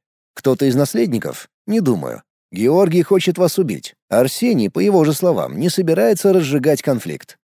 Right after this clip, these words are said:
Остаются Александр и Елена. Третий, насколько я помню, не особо интересуется политикой,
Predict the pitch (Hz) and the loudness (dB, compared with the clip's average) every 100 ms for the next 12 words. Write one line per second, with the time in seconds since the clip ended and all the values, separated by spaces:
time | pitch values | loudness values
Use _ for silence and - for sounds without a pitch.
0 | _ - 127 - 98 143 147 190 - 113 | _ -4 -4 -2 0 0 0 0 0 0
1 | 113 - 120 139 143 151 - 127 170 196 | 0 0 0 2 4 2 0 -2 0 0
2 | 202 87 65 - _ _ _ _ _ 139 | -2 -2 -8 -16 _ _ _ _ _ 0
3 | 233 202 101 90 117 131 113 135 180 147 | 0 0 -2 -2 -2 -2 0 0 0 0
4 | 90 80 - 165 202 190 226 190 185 151 | -2 -4 -4 0 0 0 0 2 2 2
5 | 170 156 180 156 180 190 151 95 175 80 | 2 2 2 2 -2 -2 -2 -4 -6 -10
6 | 71 | -12